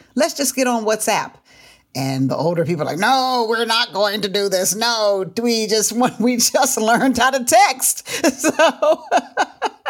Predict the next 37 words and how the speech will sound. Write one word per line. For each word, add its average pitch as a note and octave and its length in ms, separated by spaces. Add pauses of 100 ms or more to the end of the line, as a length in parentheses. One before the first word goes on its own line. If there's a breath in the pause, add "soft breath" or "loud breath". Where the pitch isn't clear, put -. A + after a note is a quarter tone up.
(760 loud breath)
So B3+ 400
it, A#3+ 220
it's G#3+ 260
wonderful A3+ 680
also. F3+ 520
I E3 100
think F3+ 260
it's F3 160
important E3 840 (200 loud breath)
for E3 220
us D#3+ 180
to - 180
understand D3+ 840
when D3 180
we're D3 200
in G#3+ 260
that F3 200
fifty D#3 440
plus C#3 420
population C#3+ 920 (200 loud breath)
that G3 140
we D4+ 140
can B3 200
learn A#3+ 260
from G#3+ 360
some G#3+ 280
of G3 100
our F#3+ 460
younger F#3 680
folks F3+ 340
as D#3 160
well. G3 380
They A3 260
will C4 200
come G3 340
and F3+ 100
help. F3 420